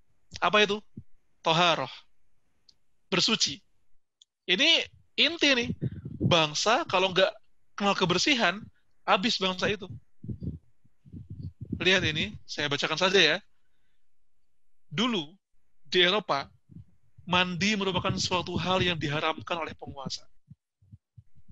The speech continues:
Tulis Mark Graham. Oh, ini dia. Mark Graham dalam buku How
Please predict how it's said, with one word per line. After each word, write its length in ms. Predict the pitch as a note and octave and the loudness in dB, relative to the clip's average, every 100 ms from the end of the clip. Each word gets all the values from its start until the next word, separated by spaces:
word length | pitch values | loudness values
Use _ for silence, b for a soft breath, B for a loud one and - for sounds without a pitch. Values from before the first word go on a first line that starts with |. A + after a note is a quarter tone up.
| - - B B - - | -16 -14 B B -18 -14
Tulis 400 | - E3+ F#3 - | -4 0 0 0
Mark 160 | D#3+ D3+ D#3 | -2 0 2
Graham. 400 | D#3 D#3 C#3 A#2 | 2 2 0 2
Oh, 240 | G#3+ G#3 | 4 6
ini 240 | G#3+ G#3+ | 4 2
dia. 240 | F#3+ E3 B2+ B B | 4 4 2 B B
Mark 320 | - F3+ G3 | 0 4 4
Graham 400 | D#3+ F3 E3+ F3+ | 4 4 6 2
dalam 320 | D3 D3+ D#3+ D#3+ | 4 2 2 -2
buku 320 | D3+ - F3+ - B B | -10 -4 -4 -4 B B
How 400 | - E3+ F3+ F#3 | 2 4 4 2